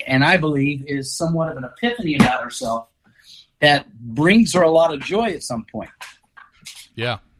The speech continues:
Speaker 2: Yeah,
Speaker 1: So,
Speaker 2: that's, that's a good
Speaker 1: uh,
Speaker 2: way to put it. <laughs> Yeah, I mean,
Speaker 1: Yeah.
Speaker 2: just seeing it the way that the first episode ends. Yeah, I, I, it, they, to me, just out of the four couples, they're the one that interests me the most right off the bat because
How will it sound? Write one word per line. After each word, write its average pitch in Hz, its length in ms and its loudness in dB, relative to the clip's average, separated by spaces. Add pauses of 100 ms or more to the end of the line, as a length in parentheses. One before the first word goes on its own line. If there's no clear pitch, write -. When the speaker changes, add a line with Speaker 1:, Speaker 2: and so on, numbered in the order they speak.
(640)
Speaker 2:
Yeah, 175 180 0
Speaker 1:
So, - 40 4
Speaker 2:
that's, 135 240 8
that's 135 140 -2
a - 20 -12
good - 120 4
Speaker 1:
uh, - 20 6
Speaker 2:
way 214 80 4
to 196 80 0
put 170 200 2
it. 175 180 -4
<laughs> - 40 -20 (220)
Yeah, 156 240 -2 (120)
I 175 60 -4
mean, 185 80 0
Speaker 1:
Yeah. 151 180 2
Speaker 2:
just - 420 -4
seeing 165 280 -4
it 156 80 -6
the 156 80 -8
way 156 180 -2
that 139 220 -10
the 131 60 -12
first 156 260 -8
episode 147 340 -6
ends. 139 220 -6 (380)
Yeah, 170 260 2
I, 143 80 -2
I, 151 160 -4
it, 165 240 -6 (300)
they, 196 360 0 (200)
to 185 100 -2
me, 208 440 -4 (120)
just 185 220 -2
out 190 100 0
of 180 60 -6
the 165 60 -8
four 170 220 -4
couples, 156 460 -4
they're 160 200 -2
the 196 80 0
one 180 160 -2
that 160 120 -6
interests 156 320 -8
me 156 140 -6
the 143 80 -6
most 143 420 -2
right 143 200 -2
off 135 160 -2
the 123 80 -8
bat 127 340 -6
because 131 600 -6